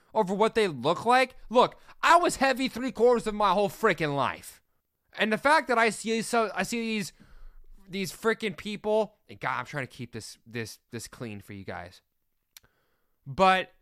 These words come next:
if you are body shaming somebody for what they look like, it's because either you're envious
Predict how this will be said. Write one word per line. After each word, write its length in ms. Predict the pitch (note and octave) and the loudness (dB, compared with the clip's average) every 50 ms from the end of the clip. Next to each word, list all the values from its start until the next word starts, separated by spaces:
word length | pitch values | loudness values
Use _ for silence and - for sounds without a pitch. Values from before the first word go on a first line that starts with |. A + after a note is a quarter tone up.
| _ _ _ _ _ _ _ _ _ _ | _ _ _ _ _ _ _ _ _ _
if 200 | - G#3 G#3+ F3 | 0 0 0 2
you 180 | G#3+ A#3+ D4 E4+ | 2 2 4 4
are 100 | F4 E4+ | 4 4
body 560 | A3+ C#3 - F3 F#3 F3+ F#3 G3 G#3 A3+ A#3 A3 | 2 2 2 4 6 6 6 6 4 2 0 -4
shaming 520 | - - - A#3 A#3 A#3 A#3 A#3+ A#3+ A#3 | -4 -2 0 0 0 0 0 -2 -2 -4
somebody 680 | - - A#3+ A#3+ B3 A#3+ A#3 B3 A#3+ B3 A#3+ B3+ B3+ A#3+ | -2 0 2 2 2 2 2 2 2 2 2 0 -4 -4
for 140 | - A3 | -4 -2
what 240 | G#3+ G#3 G#3+ G3+ D3+ | 0 2 2 2 2
they 160 | E3 G3+ G#3+ | 2 4 4
look 380 | G#3+ G3 E3+ E3+ F#3 G3 - - | 4 4 2 2 2 2 0 0
like, 520 | G#3+ A3+ A#3 B3 C4 C#4+ C4+ - - - _ _ _ _ _ _ _ _ _ | 2 4 6 6 6 4 0 -4 -14 -20 _ _ _ _ _ _ _ _ _
it's 160 | G3 A3 - | -2 -2 -2
because 640 | - B3 - - A#3+ A#3+ A#3 A3+ A3 G3 - - _ _ _ _ _ _ _ _ _ _ _ | -2 -4 0 2 4 4 4 4 2 -2 -6 -16 _ _ _ _ _ _ _ _ _ _ _
either 540 | - A3 A3+ A3 A3 G#3 G3+ F3+ D3+ - _ _ _ _ | -4 0 2 2 4 4 4 2 0 -2 _ _ _ _
you're 540 | - C#3+ E3 A#3 C4+ D4+ D#4 D4+ D4 C#4+ - _ _ _ _ _ _ | -4 0 2 4 6 6 4 4 2 0 -4 _ _ _ _ _ _
envious 920 | - E3+ C4 D#4+ E4+ D#4+ C4 A3+ C4 A#3 G#3+ G#3+ A3+ B3 A#3 - - - - | 0 2 2 2 2 0 -2 0 2 4 4 4 4 2 0 -4 -14 -16 -18